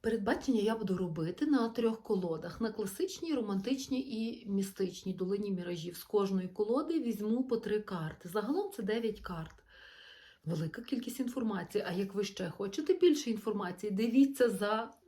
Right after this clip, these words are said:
знаком свого асценденту. І таким чином вже буде вісімнадцять карт, з яких гарантовано щось з вами зрезонує, і ви відчуєте свою.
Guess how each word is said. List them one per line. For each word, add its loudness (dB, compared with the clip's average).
знаком 2
свого -2
асценденту. -2
І -8
таким 2
чином 2
вже 2
буде 0
вісімнадцять 0
карт, -2
з -2
яких 2
гарантовано 6
щось 0
з -2
вами 2
зрезонує, 6
і 2
ви 2
відчуєте -2
свою. -4